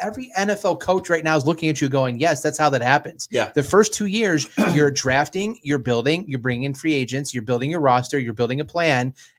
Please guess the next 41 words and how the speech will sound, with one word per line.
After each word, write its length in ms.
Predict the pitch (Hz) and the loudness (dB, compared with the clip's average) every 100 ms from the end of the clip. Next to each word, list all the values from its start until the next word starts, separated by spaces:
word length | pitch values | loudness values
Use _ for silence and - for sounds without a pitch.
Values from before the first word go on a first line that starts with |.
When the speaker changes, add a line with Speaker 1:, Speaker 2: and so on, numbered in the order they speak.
| _ - | _ -4
Speaker 1:
and 200 | 190 196 | -2 2
then 180 | 202 190 | 2 0
you 80 | 175 | 2
start 260 | 180 160 | 2 2
winning. 320 | 139 127 104 _ _ | 2 -2 -6 _ _
That's, 260 | 151 160 | 0 0
that's 180 | - 170 | -2 2
how 180 | 185 175 | 6 6
it 40 | 135 | 6
works 260 | 156 156 | 0 0
in 60 | 147 | -4
the 60 | 131 | -4
N 100 | 117 | -4
F 140 | 110 | -6
L. 240 | 113 - _ _ | -8 -8 _ _
Speaker 2:
When 140 | 120 | -4
you 80 | 165 | -4
trade 260 | - 196 147 | -2 2 4
out 180 | 143 | 4
of 100 | 120 107 | 4 -2
the 40 | |
top 280 | - 127 - | 0 0 0
two 360 | 127 117 101 - _ _ | 0 0 0 -8 _ _
to 140 | - 131 | -2 -2
accumulate 640 | - 196 202 170 139 - | -2 -4 0 4 2 4
picks 480 | 117 107 - - - _ _ _ | 0 0 -2 -6 -6 _ _ _
and 100 | 120 | 2
then 160 | 135 123 | 2 2
still 320 | - 160 170 | -2 0 0
don't 260 | 123 139 135 | 4 2 4
draft 260 | 127 123 | 2 2
a 40 | 113 | -2
franchise 380 | 127 117 113 - | -6 -2 -2 2
quarterback, 520 | 123 110 101 101 - _ _ | 0 0 -4 -6 -14 _ _
obviously 400 | 131 135 120 127 | 2 4 4 2
you're 160 | 117 117 | 2 4
not 200 | 120 123 | 4 2
in 60 | 113 | -2
win 220 | 117 110 | -2 0
now 180 | 101 101 | -2 -2
mode. 300 | 95 95 | -4 -10